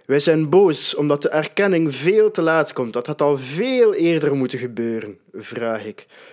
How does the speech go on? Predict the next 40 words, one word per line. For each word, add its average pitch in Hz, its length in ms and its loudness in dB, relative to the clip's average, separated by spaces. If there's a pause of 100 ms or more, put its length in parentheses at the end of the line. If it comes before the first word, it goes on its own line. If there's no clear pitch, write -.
(240)
"U 160 100 2
vindt 160 240 2
vast - 340 -2
dat 156 160 -2
de 160 100 -2
Wever 175 340 0
gewoon 123 440 -4
campagne 190 600 -2
voert 143 400 0
bij 131 140 2
de 127 140 -2
Joden." 120 520 -4 (840)
De 123 180 -8
mond 170 240 0
van 143 180 -2
Freilich 143 560 -4
gaat 131 400 -4
een 127 160 -6
beetje 123 360 -4
openhangen, 107 720 -4 (120)
terwijl 120 440 -4
hij 120 140 -6
me 117 140 -6
met 110 220 -8
grote 151 420 -4
ogen 139 380 -2
aanstaart. 117 880 -10 (320)
"U 139 140 -2
maakt 139 300 -2
me 127 100 0
kwaad. 147 800 0 (260)
Dat 156 100 -4
is 160 140 0
helemaal 170 340 2
niet 208 220 0
wat 175 180 4
ik 156 120 0
bedoel," 147 400 2 (200)
moppert 127 480 -6
hij. 113 340 -6